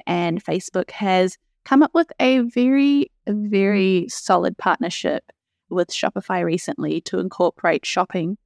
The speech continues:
through Facebook and, and through Instagram stories. And that is, as someone that owns an e-commerce store or a couple of stores, it is huge. It is very exciting, and Facebook is gonna make a lot of money through this. So I can kinda see why,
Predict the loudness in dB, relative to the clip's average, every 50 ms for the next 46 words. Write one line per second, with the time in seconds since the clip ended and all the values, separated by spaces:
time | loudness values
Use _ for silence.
0 | _ _ _ _ _ _ -4 0 2 2 4 4 2 2 2 0 0 0 0 0
1 | 0 0 -4 -4 -4 -6 -6 -6 -6 -4 -2 -2 -2 -2 -2 -4 -6 -4 0 2
2 | 2 2 2 2 0 -2 0 2 2 4 2 0 0 -2 -4 -2 -2 0 0 0
3 | 2 2 2 2 2 -2 -4 _ _ 0 2 2 2 0 -2 -8 -16 _ _ _
4 | _ _ _ _ _ -6 -4 -2 -2 0 0 2 2 2 0 0 -2 -2 -2 0
5 | 0 0 -2 -2 -6 -6 -6 -6 -8 -8 -6 -2 0 0 0 0 -2 -4 -4 -2
6 | 0 0 0 0 -2 -4 -6 -4 -4 -4 -4 -4 -4 -4 -2 0 -2 -2 -2 -4
7 | -6 -2 0 0 0 -2 -4 -8 -10 -10 -12 _ _ _ _ _ _ _ _ 2
8 | 2 2 0 0 -6 -10 -6 -4 -2 -2 -2 -2 -4 -6 -8 -12 -14 -8 -6 -4
9 | -4 -4 -8 _ -2 0 2 2 2 0 0 -2 -2 0 2 2 2 0 -2 -4
10 | -4 -4 -6 -6 -4 -4 -4 -2 -4 -4 -6 -8 _ _ _ _ _ _ _ _
11 | -2 -2 -2 -2 0 0 0 0 -2 0 2 4 4 6 4 2 2 0 2 2
12 | 4 4 4 2 2 0 0 -4 -6 -6 -4 -4 -4 -4 -6 -8 -10 -12 -8 -4
13 | -2 0 0 2 2 0 -2 -4 _ _ _ _ _ _ _ _ _ -2 0 2
14 | 4 2 4 4 4 4 4 2 2 2 2 2 4 4 2 2 2 2 2 0